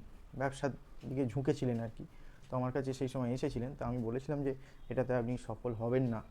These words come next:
<clears throat> তো বিভিন্ন কারণে সেটা ওনার হয়ওনি। তো উনি ঝুঁকেছিলেন এবং একটা বড় টাকা লোন করে ইনভেস্ট করার দিকে ঝুঁকেছিলেন, তো আমি ওখা-, ওনাকে না করেছিলাম। আহ, তা সত্ত্বেও উনি কিছু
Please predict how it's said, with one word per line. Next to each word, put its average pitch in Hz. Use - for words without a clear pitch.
<clears throat> 170
তো 147
বিভিন্ন 135
কারণে 123
সেটা 120
ওনার 117
হয়ওনি। 117
তো 107
উনি 127
ঝুঁকেছিলেন 139
এবং 123
একটা 123
বড় 127
টাকা 135
লোন 135
করে 135
ইনভেস্ট 131
করার 131
দিকে 120
ঝুঁকেছিলেন, 123
তো 165
আমি 127
ওখা-, 120
ওনাকে 120
না 117
করেছিলাম। 113
আহ, 120
তা 139
সত্ত্বেও 156
উনি 147
কিছু 147